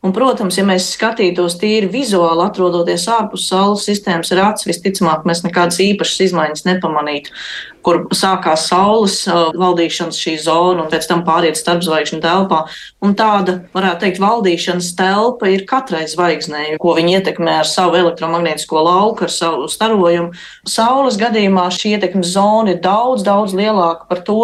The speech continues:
zonu, kurā atrodams planētas. Tā kā tā ietekme plešās daudz tālāk, bet planētas atrodas tuvāk zvaigznei. Un visticamāk, tā tas būs arī citu zvaigžņu gadījumā.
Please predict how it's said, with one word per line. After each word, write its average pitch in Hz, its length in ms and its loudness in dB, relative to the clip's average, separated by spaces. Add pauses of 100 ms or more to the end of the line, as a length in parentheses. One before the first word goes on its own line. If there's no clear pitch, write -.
(100)
zonu, 196 400 4
kurā 185 300 0
atrodams 160 500 -8
planētas. 165 560 0
Tā 170 80 -2
kā 165 160 0 (320)
tā 175 160 2
ietekme 185 560 2
plešās 190 400 2
daudz 247 460 0
tālāk, 185 560 0 (160)
bet 180 160 -6
planētas 185 480 0
atrodas 170 400 -2
tuvāk 151 380 0
zvaigznei. 147 480 -4 (260)
Un 196 80 6
visticamāk, 190 560 0
tā 185 160 0
tas 151 160 -6
būs 170 300 0
arī 151 180 -2
citu 185 300 -2
zvaigžņu - 420 -6
gadījumā. - 460 -2